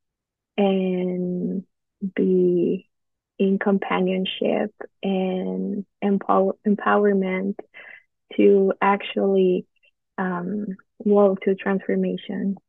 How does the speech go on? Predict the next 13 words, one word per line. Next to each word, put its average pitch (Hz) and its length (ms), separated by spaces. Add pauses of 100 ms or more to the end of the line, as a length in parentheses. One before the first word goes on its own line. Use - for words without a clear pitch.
(120)
At 190 100
the 196 200
end, 214 320 (160)
that's 190 260 (160)
what 190 280
we 185 120
wanna 180 420 (140)
do. - 260 (160)
We 185 140
wanna 175 460
update 180 680 (180)
and 185 200
transform 180 720